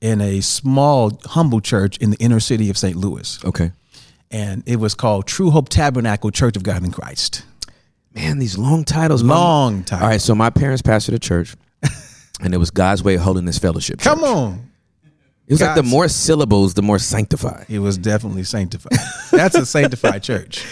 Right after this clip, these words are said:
Speaker 2: Now, when you say small, what are we talking?
Speaker 1: Storefront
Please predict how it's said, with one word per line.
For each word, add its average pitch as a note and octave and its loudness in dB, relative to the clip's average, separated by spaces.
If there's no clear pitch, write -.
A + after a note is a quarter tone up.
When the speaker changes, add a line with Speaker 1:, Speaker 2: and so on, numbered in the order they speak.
Speaker 2:
Now, C3 4
when A#2 4
you B2+ 6
say B2+ 2
small, G#2 0
what F#2+ 4
are F2+ 2
we F2+ 4
talking? - -2
Speaker 1:
Storefront C#3 2